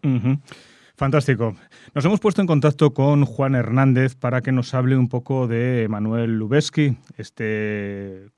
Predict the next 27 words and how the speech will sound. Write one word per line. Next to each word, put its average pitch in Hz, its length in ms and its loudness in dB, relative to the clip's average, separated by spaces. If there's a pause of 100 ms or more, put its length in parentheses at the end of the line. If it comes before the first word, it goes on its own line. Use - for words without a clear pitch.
colega 127 400 2
suyo, 139 460 2
también 107 300 -6
director 110 300 -4
de 131 80 0
fotografía, 139 540 -2 (560)
que 143 300 2
ha 120 80 2
sido 117 520 0
recientemente 127 640 0
laureado 123 920 2
con 117 420 0
el 104 160 -4
Oscar. 101 480 -12 (180)
Eh, 92 560 -18 (100)
nos 101 140 -16
parecía, 101 580 -12
pues 107 160 -12
bueno, 117 260 -4 (680)
que 131 120 -2
eras 127 240 2
una 135 140 4
voz, 127 260 2
eh, 117 340 -4
autorizada 131 720 0
para, 123 480 0
mm, 117 260 -4